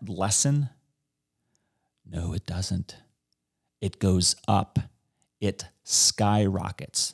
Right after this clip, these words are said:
that risk without an M S P standing in between you and all the junk out there. We've talked about this before in this program. We've written about it.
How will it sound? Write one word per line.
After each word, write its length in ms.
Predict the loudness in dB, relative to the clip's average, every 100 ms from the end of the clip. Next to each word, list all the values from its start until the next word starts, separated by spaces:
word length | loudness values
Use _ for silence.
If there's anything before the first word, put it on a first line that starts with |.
| -8
that 260 | -6 -6 -4
risk 540 | -4 -2 -2 -4 -6 -20 _ _ _ -6
without 480 | -2 0 0 -2 -2
an 160 | 2 4
M 100 | 4
S 140 | 2
P 180 | -2 -2
standing 640 | 0 2 0 0 -2 -4 -8 _ _ _ -2
in 240 | 2 2
between 440 | 0 -2 0 2 2
you 460 | 2 2 0 -6 -14 _ _ _ _ -4
and 140 | 0
all 180 | 2 0
the 120 | -2
junk 400 | -2 -2 -2 -4
out 220 | -8 -8
there. 240 | -12 -14 -18 _ _ _ _ _ _ _ _ _ _ _ _ _ _ _ _ _ _ _ _ _ _ _ -2
We've 160 | 0 6
talked 260 | 6 6
about 240 | 2 0 -2
this 140 | -6
before 380 | -8 -4 -2 0
in 40 |
this 120 | -2
program. 400 | -4 -6 -8 -8
We've 220 | -8 -2 2
written 220 | 2 2
about 300 | -2 -6
it. 80 | -10